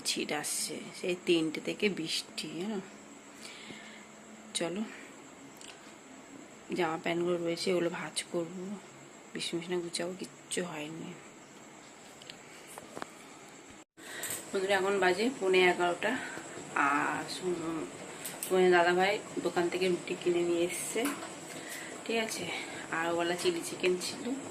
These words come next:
চিলি চিকেন করেছি, ওইটা গরম করে নেবো।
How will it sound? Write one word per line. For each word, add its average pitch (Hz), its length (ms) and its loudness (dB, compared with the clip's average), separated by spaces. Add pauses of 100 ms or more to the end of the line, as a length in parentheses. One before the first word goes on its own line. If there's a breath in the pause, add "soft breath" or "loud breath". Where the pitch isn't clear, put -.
(160)
চিলি 180 260 2
চিকেন 214 260 -2 (100)
করেছি, 180 420 2 (800 loud breath)
ওইটা 165 480 -2 (140)
গরম 170 360 4
করে 175 160 6
নেবো। 170 320 0